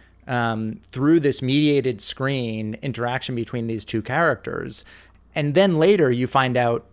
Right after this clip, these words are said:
what and who Richard Horn is. I think that could work just as well, um, and would be unsettling and unnerving and scary in, in, in a, a, a very similar way. So there are some scenes that you do have to have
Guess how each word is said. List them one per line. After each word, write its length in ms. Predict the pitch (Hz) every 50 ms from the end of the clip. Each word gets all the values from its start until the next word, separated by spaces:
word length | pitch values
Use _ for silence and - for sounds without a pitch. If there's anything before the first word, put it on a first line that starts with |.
| _ -
what 340 | - 110 110 117 131 139 -
and 200 | - 139 120 113
who 200 | 107 123 143 143
Richard 380 | 131 123 123 - - 127 120 104
Horn 240 | 107 120 117 117 117
is. 500 | 151 190 170 127 117 113 117 113 - - _ _ _ _ _ -
I 60 | 160
think 220 | - 208 156 -
that 380 | - 160 170 180 - - - - - _ _ _ _ _ _
could 300 | - - 147 147 131 - - _ _ _
work 300 | - 131 127 143 143 139
just 220 | - 147 139 - -
as 160 | 147 120 107
well, 440 | 113 139 120 117 123 - - - - - - - - - - _ -
um, 560 | 123 123 123 123 120 117 113 113 113 117 -
and 160 | - 147 143 135
would 120 | 135 127
be 120 | 123 127
unsettling 640 | 131 143 139 151 151 - 151 - 135 139 143 139 131
and 120 | 127 123
unnerving 460 | 123 127 135 127 123 123 127 127 127
and 160 | 123 120 117 -
scary 480 | - - 127 120 117 120 123 123 123
in, 220 | 120 120 117 120 -
in, 380 | - 131 123 120 117 117 113
in 440 | - - 123 120 117 113 113 113 - - -
a, 760 | 127 117 117 117 127 - - - - - - - 131 131 - -
a, 60 | 135
a 20 |
very 260 | 120 107 123 127 127
similar 560 | 120 - - - 143 139 135 131 123 120 110 107
way. 460 | 107 127 160 151 117 101 90 - - - - - - -
So 140 | - -
there 180 | 165 151 190 196
are 80 | 190 175
some 320 | - - - 196 208 214
scenes 380 | 202 - 180 156 147 135 123 104
that 180 | 123 - - _
you 160 | - 156 131 127
do 240 | 110 131 135 135
have 280 | 123 - 117 123 120 -
to 100 | - 127
have 580 | 107 104 110 113 110 110 113 113 110 110 104 -